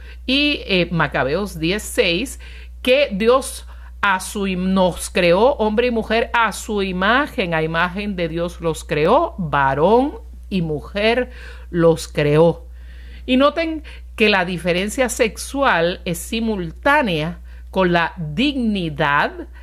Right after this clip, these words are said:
de ser creado a imagen de Dios. O sea, es inseparable nuestra dignidad como creación de Dios, que Dios haciéndonos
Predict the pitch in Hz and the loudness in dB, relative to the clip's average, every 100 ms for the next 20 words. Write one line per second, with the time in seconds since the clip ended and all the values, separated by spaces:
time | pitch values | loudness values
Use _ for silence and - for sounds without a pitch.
0 | - 160 170 165 - 202 214 233 254 - | -16 -4 0 0 0 2 4 2 0 -2
1 | 185 160 156 160 226 226 175 160 147 151 | 2 2 2 2 0 0 -2 -2 0 0
2 | 160 180 165 147 139 151 147 120 - - | 0 -4 -4 -4 -2 0 0 -2 -10 -16
3 | - - - 156 196 160 147 - - - | -18 -14 -6 0 2 2 0 -10 -18 -18
4 | - - 208 - - 277 330 311 - 277 | -10 -2 -2 -2 0 0 0 -2 0 2
5 | 254 208 208 226 165 131 147 - 190 196 | 2 2 2 2 0 -4 -6 -2 0 2
6 | 185 - 208 180 165 180 175 170 170 185 | 2 0 0 0 0 -2 -2 0 0 0
7 | 240 247 262 233 190 - 185 165 147 - | 0 -2 -2 0 0 0 4 4 2 -4
8 | 240 247 240 208 196 240 208 185 226 - | -2 0 0 -2 0 2 4 4 0 -8
9 | - 170 160 170 175 180 175 185 190 196 | -2 0 2 -2 0 -2 -2 -4 -2 -2
10 | 185 | -4